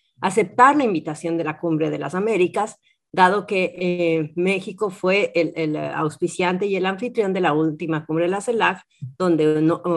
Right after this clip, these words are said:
se invitó a todos y donde además China tuvo un papel estelar. Así es que en este debate, mm, digamos, en esta, en este con-, contencioso,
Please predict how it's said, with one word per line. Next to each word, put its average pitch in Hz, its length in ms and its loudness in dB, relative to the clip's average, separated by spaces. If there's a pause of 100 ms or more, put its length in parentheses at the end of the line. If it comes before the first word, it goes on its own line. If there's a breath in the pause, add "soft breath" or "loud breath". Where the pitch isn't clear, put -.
(140)
se 160 140 -6
invitó 151 300 0
a 208 120 0
todos 220 420 2
y 180 140 0
donde 175 280 0
además 151 580 -2 (240)
China 160 280 -2
tuvo 160 140 0
un 156 120 0
papel 147 280 -8
estelar. 139 400 -12 (200)
Así 165 280 0
es 175 140 -2
que 185 360 -2 (240 loud breath)
en 160 180 2
este 269 280 4
debate, 185 800 2 (240)
mm, 165 220 -6
digamos, 156 400 -2
en 170 140 0
esta, 180 340 -2
en 165 300 0
este 165 480 0
con-, 160 380 0 (100)
contencioso, 180 640 -2